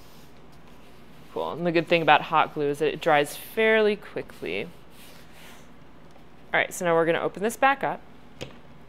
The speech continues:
and lay out the other pieces. So we're gonna want them to go the long way. The reason we're using three is so that they will cover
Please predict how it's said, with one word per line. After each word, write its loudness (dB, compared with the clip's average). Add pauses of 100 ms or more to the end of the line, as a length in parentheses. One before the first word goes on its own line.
(1700)
and 12 (840)
lay 10
out 8
the 4
other 4
pieces. -10 (120)
So 12
we're 6
gonna 10
want 10
them 0
to 4
go 6
the 6
long 8
way. 2 (380)
The 4
reason 8
we're 8
using 2
three 4
is 0
so 4
that 4
they 4
will 4
cover 4